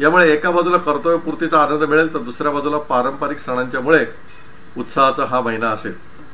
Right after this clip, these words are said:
आपल्या जन्मकुंडलीवरती आपल्याला जर का विशेष मार्गदर्शन हवं असेल तर खालील दिसणाऱ्या WhatsApp नंबरवरती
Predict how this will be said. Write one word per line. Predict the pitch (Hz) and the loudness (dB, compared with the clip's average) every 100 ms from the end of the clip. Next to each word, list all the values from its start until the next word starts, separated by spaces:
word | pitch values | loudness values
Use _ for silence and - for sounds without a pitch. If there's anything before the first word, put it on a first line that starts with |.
| - - - - | -16 -16 -12 -6
आपल्या | 117 135 | -6 -4
जन्मकुंडलीवरती | 127 131 131 139 123 135 135 123 143 | -2 -2 -4 -6 -4 -2 -4 -2 0
आपल्याला | 123 131 131 | -2 -2 -6
जर | 131 | -4
का | 127 | -4
विशेष | 127 117 143 - | -6 -6 -8 -4
मार्गदर्शन | 139 127 123 - | -2 -2 -6 -6
हवं | 131 117 123 | -6 -2 -2
असेल | 113 104 87 - - - | -2 -6 -8 -14 -16 -12
तर | - - | -10 -8
खालील | 117 127 175 202 | -4 -2 -2 -4
दिसणाऱ्या | 147 - 135 | -6 -4 -2
WhatsApp | 123 110 - 104 | -2 -4 -6 -8
नंबरवरती | 110 101 101 95 - 107 | -8 -8 -8 -10 -8 -8